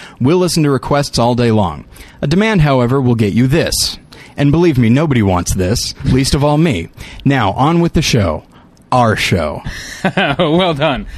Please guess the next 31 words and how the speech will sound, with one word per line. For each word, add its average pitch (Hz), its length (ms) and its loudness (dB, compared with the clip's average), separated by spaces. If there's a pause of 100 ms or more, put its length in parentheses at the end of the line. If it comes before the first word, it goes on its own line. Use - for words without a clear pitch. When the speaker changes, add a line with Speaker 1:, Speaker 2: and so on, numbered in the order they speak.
(160)
Speaker 2:
I 143 60 0
like 156 180 0
the 147 140 2
end 120 180 0
there. 104 120 -4 (300)
Um, 151 400 0
uh, 165 300 -4
you 190 120 4
know, 190 120 2
when 196 100 2
you 196 120 2
said 220 140 0
you 196 140 2
had 147 120 0
written 175 180 0
something, 139 260 0
I 120 80 0
thought 135 140 0
it 131 60 0
was 120 100 0
because 123 200 -2
you 120 140 0
wanted 117 240 0
your 110 260 0 (1080)
words 127 320 0
to 123 100 -6
be 113 160 0
really 131 720 0
precise 117 580 -4
and 104 180 -8
cutting, 107 520 -2